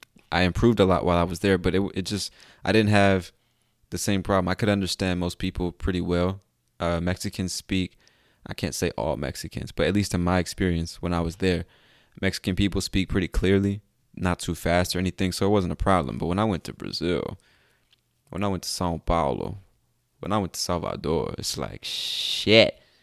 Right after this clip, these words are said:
what the hell is going on? Where are the fucking subtitles for this movie, nigga?" <laughs> I don't, I mean, I'm, uh, being funny, obviously, not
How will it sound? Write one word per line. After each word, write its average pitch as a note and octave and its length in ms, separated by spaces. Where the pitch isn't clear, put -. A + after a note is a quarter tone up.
what A2+ 300
the G2+ 120
hell G2+ 200
is F#2+ 100
going F#2 300
on? G2 240
Where G#2+ 240
are G#2 180
the G2 100
fucking F2+ 400
subtitles F#2 680
for - 120
this F2+ 180
movie, F#2+ 500
nigga?" G2+ 320
<laughs> - 420
I - 80
don't, G#2+ 220
I - 80
mean, F#2 380
I'm, F#2 220
uh, F2+ 280
being F#2 260
funny, F2 380
obviously, E2+ 480
not E2+ 240